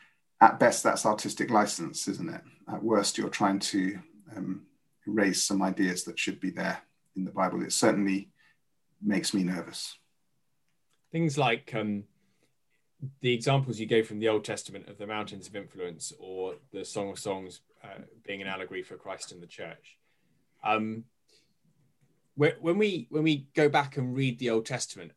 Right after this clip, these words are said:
Speaker 2: as Christians, of course we read it with hindsight. We read it,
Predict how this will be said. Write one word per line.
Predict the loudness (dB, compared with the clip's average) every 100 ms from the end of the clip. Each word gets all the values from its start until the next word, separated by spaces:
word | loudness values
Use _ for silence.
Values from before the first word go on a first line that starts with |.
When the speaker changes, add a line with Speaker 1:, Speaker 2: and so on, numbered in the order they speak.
| -10
Speaker 2:
as | -10 -10
Christians, | -10 -8 -8 -12 -16 -16
of | -16
course | -14 -2 0 0 -4
we | -6 -4
read | 0 0 0
it | -8 -6
with | -6
hindsight. | -4 -4 -2 -4 -8 -12 -14
We | -16
read | -6 -4 -2
it, | -4 -8